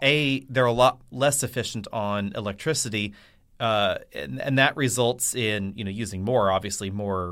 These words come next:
resources, uh, period. They're also less efficient on gasoline. But any of the others really at home, I probably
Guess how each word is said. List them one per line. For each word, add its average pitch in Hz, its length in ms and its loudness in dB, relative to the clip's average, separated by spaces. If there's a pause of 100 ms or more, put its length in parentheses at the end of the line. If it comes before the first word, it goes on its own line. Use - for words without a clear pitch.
resources, 98 720 -4 (340)
uh, 95 140 -2
period. 95 460 -4
They're 113 100 0
also 113 240 -2
less 104 220 -6
efficient 98 280 -8
on 85 60 -8
gasoline. 107 560 -2 (480)
But - 300 2
any 202 260 0
of 190 80 0
the 190 80 2
others 185 320 0
really 151 300 2
at - 80 -2
home, 165 420 0
I 139 120 0
probably 190 960 -4